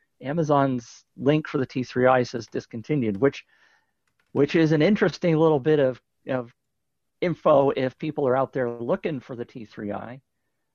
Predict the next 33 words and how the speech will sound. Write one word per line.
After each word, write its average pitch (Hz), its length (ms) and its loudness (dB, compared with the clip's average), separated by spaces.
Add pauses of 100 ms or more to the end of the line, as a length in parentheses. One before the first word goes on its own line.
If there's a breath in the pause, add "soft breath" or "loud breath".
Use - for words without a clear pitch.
(340)
Uh, - 280 -16
so, 135 580 0
you 147 140 -8
know, - 140 -10
I, 78 140 -6 (420 soft breath)
it's, 170 260 0 (300)
it's 147 260 0 (100)
good 208 240 4
that 214 120 -6
they've 180 200 2
added 165 360 2
a 135 360 2 (340)
bigger, 143 580 0 (200)
uh, 113 240 -8
sensor 165 560 0
on 175 100 0
this. 180 300 -8
Uh, 120 220 -8
it's, - 220 -20
I 104 120 -8
shouldn't - 260 -18
say 104 100 -10
bigger. 104 300 -8
It's 107 140 -16
the 127 80 -10
same 135 260 -8
size. 123 360 2
It's - 160 -10
an 123 60 -8
A 123 120 -4
P 120 180 -8
S 101 100 -10
C. 120 340 -6